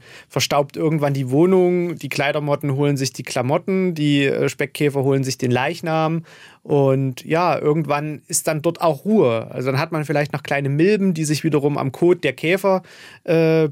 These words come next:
bedienen, aber irgendwann ist das Ökosystem dann halt auch so erschöpft, dass man sagt, da ist keine Feuchtigkeit mehr da, da ist kein Futter mehr da und damit ist dann auch dort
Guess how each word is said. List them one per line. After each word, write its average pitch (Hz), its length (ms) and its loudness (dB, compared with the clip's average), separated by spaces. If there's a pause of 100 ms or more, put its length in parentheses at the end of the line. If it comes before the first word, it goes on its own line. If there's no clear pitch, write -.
bedienen, 190 480 2
aber 147 440 0
irgendwann 165 480 0
ist 160 120 -6
das 156 120 -4
Ökosystem 160 560 2
dann 147 160 2
halt 143 120 -2
auch 135 120 -4
so 175 180 2
erschöpft, 160 400 0
dass 156 120 0
man 143 120 0
sagt, 147 260 -2 (280)
da 147 60 -2
ist 139 80 0
keine 143 200 -2
Feuchtigkeit 190 500 0
mehr 175 120 0
da, 170 180 2
da 156 80 -2
ist 143 100 -6
kein 135 160 -6
Futter 175 220 0
mehr 156 180 2
da 143 280 2
und 135 100 -2
damit 135 220 -2
ist - 160 -8
dann 123 120 -2
auch 120 140 -4
dort - 380 -4